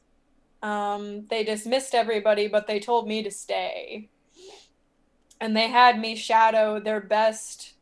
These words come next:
stylist right then and there. Um, and so I'm like,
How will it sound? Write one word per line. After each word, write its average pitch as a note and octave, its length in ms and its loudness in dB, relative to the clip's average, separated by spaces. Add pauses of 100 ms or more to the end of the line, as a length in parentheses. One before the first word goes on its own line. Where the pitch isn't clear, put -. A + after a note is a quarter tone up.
(200)
stylist G#3+ 960 0 (220)
right G#3+ 280 0
then G#3+ 180 -2
and G3+ 160 -8
there. F#3+ 520 -8 (600)
Um, G3+ 640 -2 (420)
and G#3+ 200 -4
so G#3+ 640 0
I'm G#3+ 220 -6
like, G#3+ 440 -4